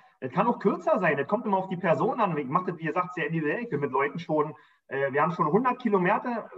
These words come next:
Kilometermärsche gemacht, aber auch über hundert, aber auch viel kürzer, auch übernachtet und nicht übernachtet. Und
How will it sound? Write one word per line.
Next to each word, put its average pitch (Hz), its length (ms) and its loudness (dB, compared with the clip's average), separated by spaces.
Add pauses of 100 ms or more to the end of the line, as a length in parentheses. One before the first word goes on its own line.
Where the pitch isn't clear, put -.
(320)
Kilometermärsche 202 760 0
gemacht, 202 420 0
aber 165 380 4 (720)
auch 170 180 -4
über 247 280 4
hundert, 196 400 2 (140)
aber 185 160 2
auch 190 80 0
viel 214 180 -4
kürzer, - 540 -4
auch 147 140 -2
übernachtet 185 680 0
und 196 180 0
nicht 302 160 -4
übernachtet. 135 640 -2
Und 131 240 -8